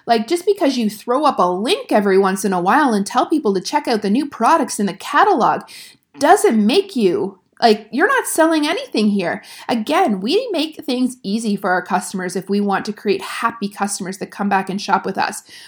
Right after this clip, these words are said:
We don't ask them to shop off of a link, right? We don't be like, "Hey, here's the new catalog. Let me know all the things you'd like me to buy you."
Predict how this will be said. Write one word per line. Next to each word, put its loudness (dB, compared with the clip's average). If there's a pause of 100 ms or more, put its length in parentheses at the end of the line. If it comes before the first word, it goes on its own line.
(120)
We -2
don't 4
ask 2
them 0
to -2
shop -2
off -2
of -8
a -6
link, -10
right? -2
We -2
don't 0
be -4
like, -4
"Hey, -4
here's -2
the -2
new 0
catalog. 0 (320)
Let 2
me 0
know 4
all 8
the -4
things -2
you'd 0
like 0
me -4
to 2
buy 8
you." 4